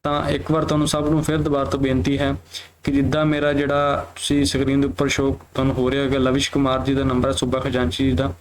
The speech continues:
ਇਸ ਨੰਬਰ ਦੇ ਉੱਪਰ ਜਿੰਨਾ ਵੀ ਤੁਸੀਂ ਕਰ ਸਕਦੇ ਹੋ, ਸੌ, ਦੋ ਸੌ, ਤਿੰਨ ਸੌ, ਜਿੰਨਾ ਵੀ ਤੁਸੀਂ ਫੰਡ ਕਰ ਸਕਦੇ ਹੋ ਤੁਸੀਂ ਕਰੋ,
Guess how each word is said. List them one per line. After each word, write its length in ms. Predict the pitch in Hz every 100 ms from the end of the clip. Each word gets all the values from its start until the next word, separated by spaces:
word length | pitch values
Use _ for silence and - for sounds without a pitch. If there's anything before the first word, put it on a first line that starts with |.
| - - - - _ -
ਇਸ 160 | 170
ਨੰਬਰ 300 | 175 156 151
ਦੇ 100 | 151
ਉੱਪਰ 260 | 151 151 156
ਜਿੰਨਾ 320 | 139 143 151
ਵੀ 80 | 165
ਤੁਸੀਂ 220 | - -
ਕਰ 180 | - 131
ਸਕਦੇ 260 | 135 139 139
ਹੋ, 40 |
ਸੌ, 340 | 135 139 139
ਦੋ 240 | 135 135 131
ਸੌ, 180 | 147 139
ਤਿੰਨ 240 | 135 131
ਸੌ, 300 | - 139 135 - - _ -
ਜਿੰਨਾ 200 | 139 160
ਵੀ 60 | 170
ਤੁਸੀਂ 200 | 156 156
ਫੰਡ 280 | 143 135
ਕਰ 200 | 143 131
ਸਕਦੇ 220 | 123 139 139
ਹੋ 60 |
ਤੁਸੀਂ 240 | 131 123 127
ਕਰੋ, 380 | 123 127 147